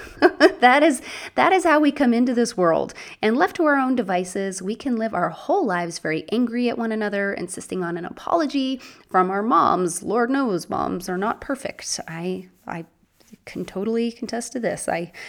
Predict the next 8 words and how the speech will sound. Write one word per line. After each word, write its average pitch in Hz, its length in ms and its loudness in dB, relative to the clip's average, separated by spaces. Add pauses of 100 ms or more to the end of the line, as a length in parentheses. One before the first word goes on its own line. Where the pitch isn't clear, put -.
(520)
apologize 208 540 0
to 208 100 -6
my 196 100 -2
kids 240 260 -8
on 156 140 -4
a 160 60 -8
daily 202 200 -2
basis. - 380 -8